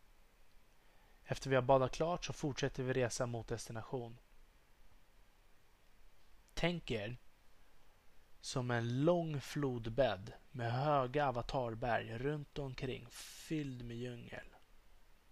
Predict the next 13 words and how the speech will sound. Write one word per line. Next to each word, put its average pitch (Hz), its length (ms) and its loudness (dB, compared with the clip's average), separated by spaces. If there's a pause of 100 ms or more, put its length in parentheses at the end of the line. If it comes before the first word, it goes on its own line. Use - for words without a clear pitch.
(1080)
Fåglarna 131 600 4
kvittrar 123 680 4
och 120 160 2
ibland 120 300 4
så 123 100 -2
kunde 123 180 -2
man 117 180 0
se 123 240 0
någon 117 280 -4
apa 123 380 4
som 120 160 -4
håller 113 200 0
utkik. 113 640 -4